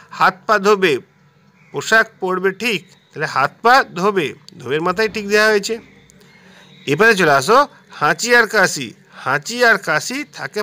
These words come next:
পাশাপাশি, যদি হয় রোগ বাড়ে দুর্ভোগ, তাহলে ওই শূন্যস্থানে কি আসবে, শূন্যস্থানে কাশি আসবে। এর পাশে চলে আসো, এদিকে কি আছে, ড্যাশ চলবে যখন দেখবে চতুর্দিক, ঘরের মধ্যে চলবে, না,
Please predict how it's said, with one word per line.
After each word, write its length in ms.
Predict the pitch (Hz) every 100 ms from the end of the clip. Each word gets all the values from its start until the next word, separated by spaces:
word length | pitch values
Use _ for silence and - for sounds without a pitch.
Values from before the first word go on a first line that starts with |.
| 208
পাশাপাশি, 580 | 180 185 165 160 214 277 262 - - - - _ -
যদি 340 | 117 147 185 180 123
হয় 220 | 117 117 170
রোগ 160 | 262 269 _ _ _ 127
বাড়ে 280 | 143 190
দুর্ভোগ, 480 | 190 196 180 165 151 107 _ - -
তাহলে 180 | 113 175
ওই 60 | 233 -
শূন্যস্থানে 480 | 120 131 - 190 233
কি 80 | 226 240
আসবে, 200 | 226 190 123 -
শূন্যস্থানে 480 | 117 131 135 202 277 285 - _ _
কাশি 300 | - 226 226 233
আসবে। 240 | 202 196 220 233 _ _ _ _ _ _ _
এর 140 | 131 135
পাশে 160 | 214 240
চলে 140 | 196 143
আসো, 160 | 127 214 262 -
এদিকে 200 | 139 220 180
কি 80 | 151
আছে, 160 | 127 202 175 139
ড্যাশ 220 | 139 156 -
চলবে 320 | 208 214 180 156 120
যখন 300 | 123 - 240 294 - _ _ - 113
দেখবে 300 | 147 180 247 285 240
চতুর্দিক, 560 | 214 226 196 160 131 - _ -
ঘরের 240 | 113 156 196
মধ্যে 160 | 208 202
চলবে, 260 | 247 262 233 165
না, 80 | 190